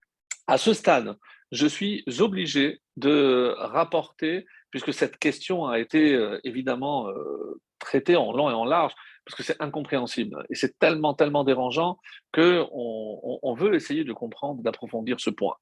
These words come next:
On a deux sages contemporains, donc même si les deux ont, sont décédés, mais, euh, je parle, je veux dire, de ce siècle,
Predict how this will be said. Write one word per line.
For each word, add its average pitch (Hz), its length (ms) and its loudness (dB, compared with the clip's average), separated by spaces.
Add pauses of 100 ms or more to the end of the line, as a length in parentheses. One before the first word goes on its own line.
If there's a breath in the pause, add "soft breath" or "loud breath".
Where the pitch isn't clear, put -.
(380 loud breath)
On 156 160 4
a 180 220 4
deux 151 460 4
sages 117 440 0
contemporains, 170 720 -2 (100)
donc 117 220 -14
même 120 260 -2
si - 120 -6
les 117 120 4
deux 170 100 4
ont, 190 240 2
sont 147 200 -4
décédés, 147 460 2
mais, 117 300 -6 (340 loud breath)
euh, 104 180 -2
je 113 100 -6
parle, 110 300 2
je - 140 -6
veux 101 80 -2
dire, 127 160 4
de 107 100 -4
ce 123 160 -2
siècle, 185 420 2